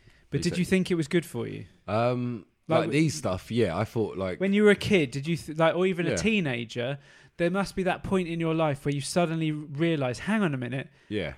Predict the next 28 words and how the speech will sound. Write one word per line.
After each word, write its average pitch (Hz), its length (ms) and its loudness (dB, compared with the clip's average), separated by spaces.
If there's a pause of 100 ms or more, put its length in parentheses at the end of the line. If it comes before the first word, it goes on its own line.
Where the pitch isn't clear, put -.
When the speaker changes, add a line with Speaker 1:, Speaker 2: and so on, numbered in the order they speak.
Speaker 1:
I 175 120 -2
cou-, 180 200 -12
this 202 220 -2
isn't 143 240 -4
good 127 160 -4
for 117 200 -10
me." 117 180 -8
Speaker 2:
Yeah, 101 240 -2
so, 107 180 -4
like, 98 420 -6 (320)
s-, - 220 -20 (100)
s-, - 300 -18
yes, 98 380 -4 (180)
certain 104 340 -2
cereals 82 680 -4 (100)
like 76 240 -4
that, 87 320 -4 (340)
um, 80 540 -8
and 80 140 -8
other 85 320 -4 (140)
ones 87 220 -6
where 82 80 -6
they 80 140 -4
add 87 160 -2
sugar 85 280 -4
in. 73 140 -8
I 87 80 -6
mean, 110 280 -2